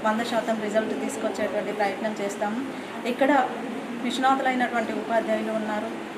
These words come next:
So, హెడ్ మాస్టర్ పర్యవేక్షణలో అన్ని ఏ, ఏ విధమైనటువంటి ఇబ్బందులు రాకుండా పిల్లలందరికీ కూడా మరి అన్ని అవసరాలను కూడా తీరుస్తూ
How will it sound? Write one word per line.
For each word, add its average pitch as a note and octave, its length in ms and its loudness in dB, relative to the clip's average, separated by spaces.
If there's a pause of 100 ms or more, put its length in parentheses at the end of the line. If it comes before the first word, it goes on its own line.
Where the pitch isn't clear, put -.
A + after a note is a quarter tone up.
(320)
So, A3 160 4
హెడ్ A3+ 220 2
మాస్టర్ B3+ 380 2
పర్యవేక్షణలో A3 760 2 (400)
అన్ని B3+ 340 8 (120)
ఏ, A3 160 0 (140)
ఏ A3+ 200 2 (340)
విధమైనటువంటి A#3 680 2
ఇబ్బందులు A3 500 2
రాకుండా G#3+ 400 2
పిల్లలందరికీ A3 720 2
కూడా A#3 400 0 (420)
మరి F#3+ 260 2
అన్ని A3 280 0
అవసరాలను A3 560 2
కూడా G#3 160 2
తీరుస్తూ G#3+ 520 0